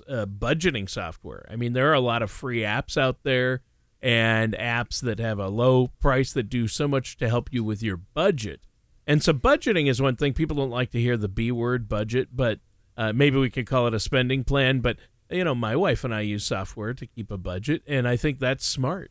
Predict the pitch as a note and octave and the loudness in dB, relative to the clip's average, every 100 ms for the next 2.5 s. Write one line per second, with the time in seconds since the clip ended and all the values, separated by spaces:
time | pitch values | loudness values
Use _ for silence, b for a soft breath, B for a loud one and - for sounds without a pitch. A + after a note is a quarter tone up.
0 | - B2+ A#2+ A#2 E3+ G#3+ A#2 A2 G#2 G#2 | -10 -6 -2 0 2 4 2 2 -2 -2
1 | G#2+ G2+ G2 A2 G2+ - - F#2 E2 F2+ | -4 -4 -6 -8 -12 -12 -14 -12 -10 -12
2 | C#3 _ G2+ B2+ | -12 _ -14 -14